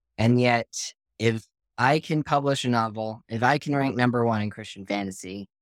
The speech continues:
if I can be even relatively successful in this first book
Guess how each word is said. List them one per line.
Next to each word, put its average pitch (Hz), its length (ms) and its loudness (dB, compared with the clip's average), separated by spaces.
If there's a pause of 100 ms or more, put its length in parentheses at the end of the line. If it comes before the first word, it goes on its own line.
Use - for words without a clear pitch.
(300)
if 110 120 0
I 139 260 2
can 127 460 2 (140)
be 135 300 2 (380)
even 123 440 4
relatively 123 680 2
successful 107 880 -4
in 104 420 -4
this 135 160 0
first 127 320 0
book 113 280 0